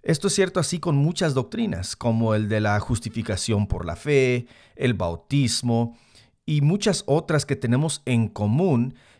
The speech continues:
que no necesariamente se originaron con el movimiento adventista,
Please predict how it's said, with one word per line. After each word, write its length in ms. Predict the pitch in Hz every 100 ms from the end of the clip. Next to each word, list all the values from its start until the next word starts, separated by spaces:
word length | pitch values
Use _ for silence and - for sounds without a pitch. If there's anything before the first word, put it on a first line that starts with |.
| _
que 120 | 160
no 180 | 151 165
necesariamente 1120 | 190 - 151 143 147 143 143 139 147 143 147
se 180 | 143 -
originaron 1040 | 113 113 107 113 110 110 123 160 160 139 113
con 380 | 120 117 113 113
el 140 | 113
movimiento 600 | 113 104 101 104 101 95
adventista, 760 | 92 90 85 - 98 - 98 117